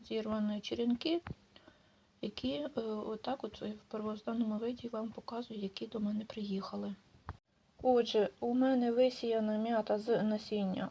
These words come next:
от такого сорту «Золотий ювілей». Листочки на пачечці мали би бути стандартні м'ятні, ну, є ось такі.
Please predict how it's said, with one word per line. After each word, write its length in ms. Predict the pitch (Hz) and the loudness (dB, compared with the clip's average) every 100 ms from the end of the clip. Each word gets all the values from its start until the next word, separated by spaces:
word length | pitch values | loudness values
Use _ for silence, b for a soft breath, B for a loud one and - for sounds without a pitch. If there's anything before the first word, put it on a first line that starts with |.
| - | -2
от 320 | 220 214 202 | 0 -2 -2
такого 400 | 196 - 202 202 | -4 0 0 0
сорту 380 | - 185 185 269 | 0 0 0 2
«Золотий 460 | 233 208 202 202 | 4 4 2 -2
ювілей». 680 | 196 196 185 185 190 320 - _ _ _ _ B B B B - | 0 0 0 2 2 0 -6 _ _ _ _ B B B B 0
Листочки 560 | 233 - 254 247 - | 0 6 6 6 -4
на 140 | 226 220 | -2 2
пачечці 560 | 208 196 208 - - | 4 4 2 -8 -2
мали 280 | 202 196 190 | 0 2 0
би 140 | 208 | 0
бути 300 | 202 214 208 | 2 2 0
стандартні 600 | 202 - 208 214 - 220 | -2 0 4 4 4 -2
м'ятні, 420 | 233 311 330 - 311 | 0 4 4 2 0
ну, 240 | 277 233 269 | 0 2 0
є 260 | 226 220 226 | 0 -4 -4
ось 160 | 233 | -10
такі. 500 | - 226 - 190 190 | -10 -10 -4 -4 -4